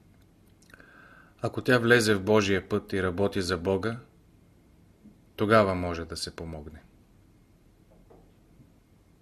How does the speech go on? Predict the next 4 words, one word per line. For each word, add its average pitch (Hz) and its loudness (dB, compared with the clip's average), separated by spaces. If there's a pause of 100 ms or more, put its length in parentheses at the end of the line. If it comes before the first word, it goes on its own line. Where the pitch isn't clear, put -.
(1900)
Възпалени 104 0 (480)
или 104 -2
кървясали 98 0
очи. 90 -6